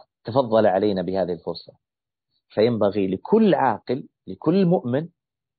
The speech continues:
أن يغتنم هذه الفرصة. فهي دعوة لي ولكم، إخواني وأخواتي وأبنائي وأبناتي، ودعوة لأزواجنا ولذرياتنا أن نغتنم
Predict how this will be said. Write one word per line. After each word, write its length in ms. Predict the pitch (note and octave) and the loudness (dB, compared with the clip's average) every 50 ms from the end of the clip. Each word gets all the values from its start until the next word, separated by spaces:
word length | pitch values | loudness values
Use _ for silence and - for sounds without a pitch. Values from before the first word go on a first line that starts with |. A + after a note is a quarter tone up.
| _ - | _ -12
أن 120 | A2+ A#2 A2+ | -8 -4 -2
يغتنم 480 | A2 G2+ F#2+ G2+ - B2 B2 G#2+ F#2+ | -2 -2 -2 -2 -2 -2 -2 -2 -4
هذه 380 | F#2+ F#2 G#2+ A2+ A2 G2 - D#2+ | -4 -6 -6 -6 -8 -8 -10 -10
الفرصة. 380 | - - - - - - - _ _ _ _ _ _ _ _ _ - | -12 -12 -12 -14 -16 -16 -18 _ _ _ _ _ _ _ _ _ -2
فهي 320 | A2+ G#2 G#2+ G#2 G2 - - - - _ _ - | 0 2 2 2 2 0 -6 -16 -20 _ _ 0
دعوة 340 | B2+ B2 G#2+ G2+ G2+ F#2+ F#2+ | 2 4 4 4 2 2 0
لي 340 | F#2+ G2+ G#2 G#2+ G#2 G#2 G2 | -4 -4 -4 -2 -2 -4 -6
ولكم، 580 | F#2 F#2 F2+ G2 G#2 - - A2 G#2+ G#2 G2 - - | -6 -4 -2 -2 -2 -2 -2 -4 -4 -4 -6 -12 -18
إخواني 440 | - - - G2+ G#2 G#2+ G#2 G2 F#2+ | -18 -6 -2 0 0 2 0 0 -2
وأخواتي 600 | F2+ D#2+ - - E2 F#2 G2 F#2+ F#2+ - - G2+ | -4 -6 -6 -4 -2 -2 0 -2 -4 -4 -8 -10
وأبنائي 500 | F#2+ - E2+ E2+ - F2+ G2 G2+ G#2 F#2 | -8 -8 -10 -10 -8 -6 -4 -4 -4 -4
وأبناتي، 600 | F2 F2 E2+ F2 F2+ F#2+ G#2+ A2 - - B2+ - - _ _ _ _ _ _ _ _ | -6 -6 -6 -6 -4 -4 -4 -4 -4 -6 -8 -8 -8 _ _ _ _ _ _ _ _
ودعوة 500 | - A#2 A2+ C3+ B2+ B2+ C3 B2 B2 - - _ _ _ _ | -8 -2 0 0 2 4 2 2 2 0 -4 _ _ _ _
لأزواجنا 2000 | A2 A2+ A2+ A2+ A2 G#2+ G#2+ G#2+ G#2 G2+ - A1+ - G1+ G1+ G1+ G1+ G1+ - - _ - - - A2 G2 G2 F#2 G2+ A2 A#2 A#2 G#2+ G#2+ G#2 A2+ A#2 A#2 A2+ | -2 0 2 2 2 2 0 0 -2 -4 -6 -8 -8 -8 -10 -10 -12 -14 -16 -18 _ -8 -2 -2 0 0 0 0 2 2 2 0 0 -2 -4 -4 -4 -4 -6
ولذرياتنا 1080 | A2 G#2 G2 F2 F2 F#2 F2+ G2 G2 - F2 G2 G#2+ A#2+ B2+ B2+ B2+ - C3+ D#3 D3+ - _ _ _ _ _ _ - | -6 -8 -8 -8 -8 -8 -8 -8 -10 -8 -6 -4 -4 -2 -4 -4 -6 -6 -4 -4 -4 -6 _ _ _ _ _ _ -10
أن 200 | D3 D3+ D3+ C#3+ | -8 -8 -6 -4
نغتنم 800 | C#3 C3 A2+ G#2+ A2 - - D3+ D3+ D3+ D3 D3 D3+ D#3 D#3 | -4 -4 -4 -4 -4 -2 -2 0 0 0 -2 -2 -4 -4 -6